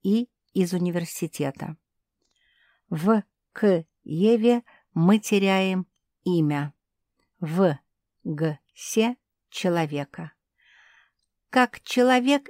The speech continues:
и как профессор даже К Ев для нас был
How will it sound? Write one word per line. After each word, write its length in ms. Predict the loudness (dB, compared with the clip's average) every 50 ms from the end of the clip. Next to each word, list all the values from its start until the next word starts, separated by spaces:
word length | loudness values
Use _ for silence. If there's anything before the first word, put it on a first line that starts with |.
| -10 -4
и 120 | -2 -2
как 340 | -2 0 0 0 0 -2 _
профессор 880 | -4 -2 -2 -2 -2 -2 -2 -2 -2 -2 -4 -10 -8 -8 -8 -8 -8 _ _ _ _ _ _ _ _ _ _ -16
даже 760 | -14 -10 -4 0 2 4 4 2 0 0 0 0 0 0 -2 _ _ _ _ _
К 280 | -2 4 4 4 4 4 _ _ -10
Ев 480 | -8 -2 2 2 2 2 0 -6 _ _ _ _ _ -8
для 280 | -4 -2 0 0 2 2
нас 320 | 2 2 2 0 -2 -4
был 360 | -6 -2 0 2 2 0 -2